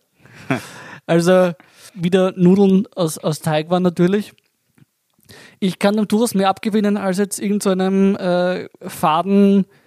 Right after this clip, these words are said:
Speaker 2: Typen, der irgendwo gelangweilt am Kreuz hängt und den Typen verordnet, dass sie singen müssen und irgendwelche grindigen Oblaten fressen. Also, äh, weißt du, also lieber Bolognese beim, beim Italiener als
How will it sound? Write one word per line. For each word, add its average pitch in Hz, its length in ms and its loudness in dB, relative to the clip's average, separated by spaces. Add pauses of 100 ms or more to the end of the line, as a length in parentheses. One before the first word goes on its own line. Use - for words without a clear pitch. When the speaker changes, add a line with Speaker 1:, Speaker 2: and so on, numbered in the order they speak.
(420)
Speaker 2:
Typen, 214 460 4
der 196 180 -2
irgendwo 196 600 4
gelangweilt 180 460 -2
am 185 120 -2
Kreuz 160 340 -2
hängt 190 320 -2
und 180 460 0
den 180 120 -4
Typen 185 280 0
verordnet, 175 420 -2
dass 170 160 -6
sie 175 60 -8
singen 185 320 -4
müssen 180 300 2
und 170 100 -2
irgendwelche 170 320 -4
grindigen 180 380 -4
Oblaten 160 440 -2
fressen. 151 400 -6 (640)
Also, 185 360 2
äh, 185 40 -2 (600)
weißt 185 300 0
du, 240 220 0
also 180 300 0 (960)
lieber 220 680 2 (720)
Bolognese 196 720 2
beim, 202 600 2
beim 196 160 0
Italiener 196 720 -2
als 190 760 -2